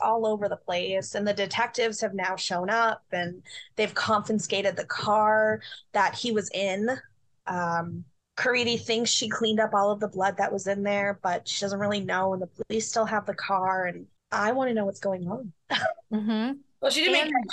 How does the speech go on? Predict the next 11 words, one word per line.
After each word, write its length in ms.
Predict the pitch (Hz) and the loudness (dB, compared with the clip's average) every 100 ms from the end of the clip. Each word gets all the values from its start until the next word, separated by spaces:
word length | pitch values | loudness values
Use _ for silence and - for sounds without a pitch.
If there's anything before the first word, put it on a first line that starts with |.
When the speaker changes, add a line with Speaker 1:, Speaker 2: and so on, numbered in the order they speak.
| 262 | 4
Speaker 3:
comment 320 | 262 226 208 185 | 4 4 2 2
about 380 | 202 196 185 185 | 4 4 4 2
how, 340 | 202 190 180 196 | 2 2 0 -4
how 400 | 208 196 185 180 | -2 0 -2 -4
she 300 | - 220 202 | -6 -4 -2
is 180 | 214 190 | -2 -4
meticulous 560 | 180 240 - 214 208 | -6 -6 -4 -2 -2
with 160 | 185 175 - | -4 -12 -12
cleaning, 580 | 226 220 160 151 147 - | -6 -4 -2 -4 -6 -4
and 160 | 185 190 | -2 0
they've 180 | 180 | -2